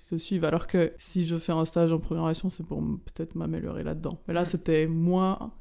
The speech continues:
Speaker 1: qui implémentais, euh, ce qui devait être implémenté. Il y avait pas quelqu'un qui allait me dire, euh,
Speaker 2: Hmm. «
Speaker 1: Ça, c'est mieux, ça, c'est pas mieux. » En fait, il y avait, j'apprenais pas d'un, d'une, euh,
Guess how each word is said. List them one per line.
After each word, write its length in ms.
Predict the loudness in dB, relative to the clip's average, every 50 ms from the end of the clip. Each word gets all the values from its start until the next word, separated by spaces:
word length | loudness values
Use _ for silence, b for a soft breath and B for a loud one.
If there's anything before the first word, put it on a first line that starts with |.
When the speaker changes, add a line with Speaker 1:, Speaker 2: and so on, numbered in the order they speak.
| -18 -16
Speaker 1:
qui 160 | -8 -4 -2
implémentais, 720 | -2 -2 -2 0 0 0 0 -2 -4 -4 -4 -2 -2 -2
euh, 340 | -2 -2 -2 -4 -4 -4 -6
ce 100 | -8 -8
qui 100 | -8 -6
devait 260 | -6 -6 -4 -4 -6
être 200 | -6 -6 -8 -8
implémenté. 560 | -6 -6 -6 -6 -6 -6 -6 -6 -6 -6 -6
Il 40 | -4 -4
y 40 |
avait 100 | -4 -4
pas 140 | -4 -4 -4
quelqu'un 360 | -4 -4 -8 -4 -4 -4 -4
qui 120 | -4 -4 -6
allait 140 | -6 -4 -4
me 140 | -4 -4
dire, 260 | -4 -4 -4 -4 -4 -4
euh, 560 | -6 -6 -8 -8 -6 -6 -4 -2 0 -2 -2
Speaker 2:
Hmm. « 40 | -4
Speaker 1:
Ça, 140 | -4 -4 -4
c'est 160 | -2 0 2
mieux, 300 | 4 4 6 6 4 2
ça, 120 | 2 -2 -4
c'est 140 | -4 -4 -6
pas 120 | -4 -4
mieux. » 180 | -4 -2 -2 -2
En 60 | 0
fait, 100 | 0 0
il 80 | 2 2
y 40 | 2
avait, 160 | 2 2 0 2
j'apprenais 480 | 0 0 0 0 0 0 2 2 0
pas 240 | 2 2 2 2 4
d'un, 440 | 4 2 0 0 0 -2 -2 -2 -4
d'une, 380 | -4 -6 -6 -6 -4 -4 -2 -2
euh, 240 | -4 -4 -4 -4